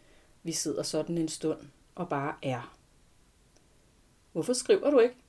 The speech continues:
spørger manden pludselig. Jeg drejer hovedet og ser måbende på ham. "Hvorfor siger du det?" spørger jeg. Han ser på mig med uendelige blå øjne. Han er en af den slags mennesker, der hverken er unge eller gamle.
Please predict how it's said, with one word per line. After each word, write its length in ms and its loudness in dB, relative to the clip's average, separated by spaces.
spørger 320 0
manden 260 0
pludselig. 480 -6
Jeg 140 -8
drejer 320 -8
hovedet 420 -2
og 100 -4
ser 200 -2
måbende 400 -4
på 240 -2
ham. 160 -2
"Hvorfor 240 -6
siger 260 2
du 100 -6
det?" 200 6
spørger 340 0
jeg. 160 -2
Han 160 -6
ser 280 0
på 200 -2
mig 200 -2
med 180 0
uendelige 580 -2
blå 320 0
øjne. 400 0
Han 180 0
er 40 4
en 140 0
af 60 4
den 160 2
slags 320 0
mennesker, 380 0
der 80 2
hverken 360 2
er 100 -2
unge 300 0
eller 140 0
gamle. 520 -2